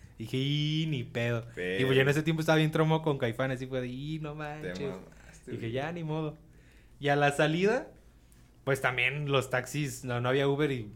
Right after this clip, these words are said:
Speaker 1: los taxis de trescientos,
Speaker 2: Híjole.
Speaker 1: cuatrocientos pesos.
Speaker 2: Sí, güey.
Speaker 1: Y me acuerdo que estamos ahí sentados, me acuerdo que estamos como resignados así de, "Pues, ¿qué hacemos?". Pues, sabe. Y nada más nos sentamos y no hallábamos qué hacer. Y en eso pasa una pareja.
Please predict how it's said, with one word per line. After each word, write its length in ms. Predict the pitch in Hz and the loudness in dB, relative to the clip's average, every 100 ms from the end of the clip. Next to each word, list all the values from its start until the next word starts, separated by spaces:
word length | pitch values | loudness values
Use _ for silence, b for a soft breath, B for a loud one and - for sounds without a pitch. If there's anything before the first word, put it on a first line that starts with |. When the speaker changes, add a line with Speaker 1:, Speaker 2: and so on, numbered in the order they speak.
| - | -14
Speaker 1:
los 160 | 110 - | -14 -10
taxis 280 | 110 123 | -10 -8
de 80 | 123 | -10
trescientos, 640 | 117 107 101 107 98 - | -10 -12 -14 -16 -18 -18
Speaker 2:
Híjole. 140 | - - | -14 -10
Speaker 1:
cuatrocientos 640 | - 117 101 104 - 117 | -8 -6 -6 -6 -6 -6
pesos. 520 | - 92 95 117 101 - - | -4 -4 -4 -6 -8 -10 -20
Speaker 2:
Sí, 60 | - 85 85 | -14 -12 -12
güey. 100 | 85 | -2
Speaker 1:
Y 60 | 131 | 6
me 80 | |
acuerdo 340 | 135 - 143 151 | 8 12 12 12
que 580 | 151 139 127 120 117 110 - - - | 10 12 12 10 8 2 -8 -20 -10
estamos 300 | 143 - 202 | 0 8 12
ahí 100 | 185 | 12
sentados, 460 | 170 214 226 247 247 | 12 10 10 12 10
me 60 | 202 | 10
acuerdo 180 | 196 208 | 10 10
que 40 | |
estamos 200 | 208 214 | 8 6
como 220 | 214 185 | 8 8
resignados 440 | 156 143 143 151 170 | 10 8 6 6 6
así 100 | 180 | 2
de, 80 | 165 | 2
"Pues, 120 | 143 | 0
¿qué 80 | 165 | 2
hacemos?". 360 | 180 185 180 156 | 4 4 2 0
Pues, 120 | 123 | 0
sabe. 260 | 127 123 113 b b b b | 0 0 -2 b b b b
Y 80 | 135 | 8
nada 100 | 143 | 8
más 60 | 180 | 8
nos 100 | 196 | 6
sentamos 500 | 156 127 185 262 269 | 2 8 8 8 6
y 80 | 175 | 8
no 80 | 165 | 8
hallábamos 380 | 175 185 160 | 8 8 6
qué 80 | - | 6
hacer. 300 | 160 196 285 - b b b b - | 4 6 2 -4 b b b b -2
Y 80 | 131 | 6
en 80 | 135 | 10
eso 180 | 135 151 | 10 10
pasa 180 | 151 156 | 10 10
una 140 | 156 | 10
pareja. 420 | 143 131 143 202 | 10 10 8 2